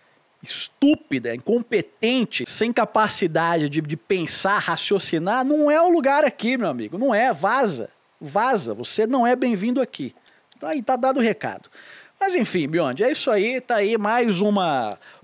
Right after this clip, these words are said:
polêmica com a Sony, né? Fazer o quê? Como você falou, a gente podia tá aqui, né? Queria falar outra coisa, falar coisa boa, mas não.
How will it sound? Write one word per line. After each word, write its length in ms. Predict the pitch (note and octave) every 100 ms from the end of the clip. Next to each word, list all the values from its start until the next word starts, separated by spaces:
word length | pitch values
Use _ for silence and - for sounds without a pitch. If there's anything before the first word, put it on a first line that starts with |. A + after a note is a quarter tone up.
| _ -
polêmica 880 | A3 E3+ E3+ G3 B3 A3+ G3 E3+ C#3
com 160 | F#3
a 100 | D#3+
Sony, 500 | - - F#3 B3+ C4+
né? 220 | D#3+ G3+ A#3
Fazer 300 | F#3 D#3+ F3+
o 60 |
quê? 180 | - A#2+
Como 180 | F3 A#3+
você 140 | F4+
falou, 300 | - G#4 C4+
a 40 | F#3+
gente 140 | -
podia 440 | E3 D3+ F#3+ C#4+
tá 140 | - F#3+
aqui, 260 | - G#3+
né? 120 | G3+ E3+
Queria 680 | - B2+ E3+ C#4 C4+ - -
falar 420 | - E3+ F#3+ A#3+
outra 320 | E4+ F4+ D#4+
coisa, 360 | - C4 C#4+ C#3+
falar 240 | D#3 G3
coisa 240 | D#4 E4+
boa, 380 | F4+ G#3+ C4 F#3
mas 240 | G3+ F#4 D4
não. 300 | C4 C#4+